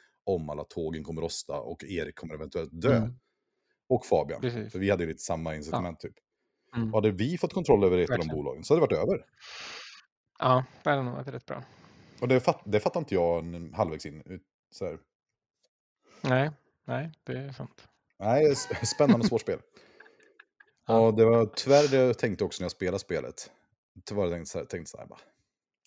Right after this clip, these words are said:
Speaker 1: "Jo, jag älskar alla eurospel och sånt, men samtidigt, det finns så få saker som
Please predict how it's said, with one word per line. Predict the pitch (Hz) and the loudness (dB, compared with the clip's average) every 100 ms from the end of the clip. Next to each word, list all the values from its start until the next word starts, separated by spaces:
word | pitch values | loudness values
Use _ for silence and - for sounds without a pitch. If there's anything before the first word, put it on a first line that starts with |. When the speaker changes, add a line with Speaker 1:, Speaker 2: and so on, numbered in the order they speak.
| _ _ _ _ _ _ | _ _ _ _ _ _
Speaker 1:
"Jo, | 95 113 127 127 101 | -2 0 2 0 -4
jag | - 113 | 0 2
älskar | 113 87 - 82 | 2 0 -4 -2
alla | 82 82 78 | -2 -2 -4
eurospel | 78 78 82 76 - 69 69 76 | -6 -8 -8 -10 -10 -10 -12 -14
och | 69 | -14
sånt, | 69 - | -16 -14
men | 92 - _ _ _ - | -14 -16 _ _ _ -14
samtidigt, | - 123 101 85 95 | -10 -6 -6 -6 -10
det | - | -6
finns | 113 101 - - | -6 -6 -8 -4
så | 127 90 | -2 -2
få | - 92 78 | -6 -8 -6
saker | - 80 69 - | -6 -6 -6 -10
som | - | -12